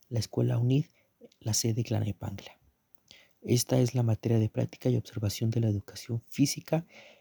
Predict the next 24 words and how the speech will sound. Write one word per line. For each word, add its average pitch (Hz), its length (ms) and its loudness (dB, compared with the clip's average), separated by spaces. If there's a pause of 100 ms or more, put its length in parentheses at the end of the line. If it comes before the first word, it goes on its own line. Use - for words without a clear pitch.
(140)
Este 131 300 0
es 131 140 0
el 110 100 4
decálogo 120 760 2
de 120 80 0
un 113 100 2
profesor 120 540 -4
de 113 140 4
educación 101 500 -2
física. - 440 -18 (480)
Primero, 156 540 4 (300)
tenemos 117 640 -2
el 107 160 -4
respeto. - 540 -8 (840)
Respeto 135 840 2
hacia - 300 -8
nuestros 107 400 -8
alumnos 165 560 0
y 110 100 -2
de 110 140 0
nuestros - 420 -8
alumnos 123 480 -4
hacia - 240 -20
nosotros. - 600 -10